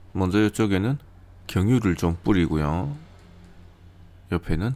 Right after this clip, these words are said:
더블유디를 뿌리겠습니다. 자, 이렇게 뿌려두시고 가만히 놔두세요.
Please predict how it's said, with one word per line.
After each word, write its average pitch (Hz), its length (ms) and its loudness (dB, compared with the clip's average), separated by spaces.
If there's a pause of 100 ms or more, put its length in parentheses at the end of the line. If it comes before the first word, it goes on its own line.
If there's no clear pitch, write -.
더블유디를 104 680 0 (160)
뿌리겠습니다. 80 1000 -4 (2750)
자, 127 80 -2
이렇게 151 200 0
뿌려두시고 180 1000 2
가만히 143 380 2
놔두세요. 135 480 -2